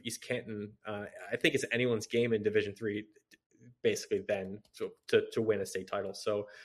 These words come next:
that's up for grabs. And, uh, Ohio Mile Split will have all the coverage, uh, all, over the weekend, and we'll get some more stuff, uh,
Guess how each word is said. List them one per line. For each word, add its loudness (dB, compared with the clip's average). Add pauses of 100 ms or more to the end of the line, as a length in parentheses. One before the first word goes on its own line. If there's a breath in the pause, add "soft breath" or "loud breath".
(140 loud breath)
that's 4
up 0
for 4
grabs. -2 (320 soft breath)
And, 2
uh, -4 (440)
Ohio 4
Mile 0
Split -2
will 0
have -2
all 4
the 0
coverage, 0 (260 soft breath)
uh, -4
all, 0
over 6
the 8
weekend, 10
and 8
we'll 6
get 2
some -2
more 4
stuff, 2
uh, 2